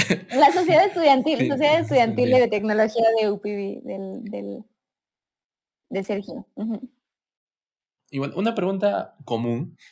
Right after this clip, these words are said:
Speaker 2: ya que tenemos tanto las páginas de divulgación como el podcast en este caso en, en común, es que me digas,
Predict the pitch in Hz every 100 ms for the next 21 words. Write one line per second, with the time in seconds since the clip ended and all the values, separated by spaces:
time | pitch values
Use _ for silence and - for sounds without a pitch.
0 | _ _ 101 107 110 101 104 104 107 -
1 | _ _ _ _ - 107 107 98 107 107
2 | 110 110 101 95 95 92 104 98 98 98
3 | 82 - 92 - - 95 90 95 90 87
4 | 90 90 110 _ _ - _ - 98 95
5 | 90 95 95 98 - 95 87 90 90 98
6 | - -